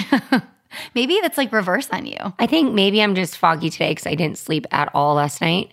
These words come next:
Speaker 1: Oh.
Speaker 2: So maybe that's the deal. 'Cause I, I knocked, I mean, yesterday we went through a ton of stuff, which was good, but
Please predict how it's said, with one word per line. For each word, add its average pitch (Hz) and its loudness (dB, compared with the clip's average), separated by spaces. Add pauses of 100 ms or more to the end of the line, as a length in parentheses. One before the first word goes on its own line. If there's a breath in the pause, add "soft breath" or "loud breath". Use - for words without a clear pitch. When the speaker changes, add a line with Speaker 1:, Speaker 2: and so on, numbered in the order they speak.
Speaker 1:
Oh. 185 -10
Speaker 2:
So - -4
maybe 165 2
that's 151 -6
the - -10
deal. - -6 (400)
'Cause 175 -2
I, 170 2
I 190 0
knocked, 196 0 (120)
I - -2
mean, 196 4
yesterday 190 0
we 170 -6
went 175 0
through 160 0
a - -8
ton - -4
of 156 -2
stuff, - -4
which - -12
was - -8
good, - -4
but - -4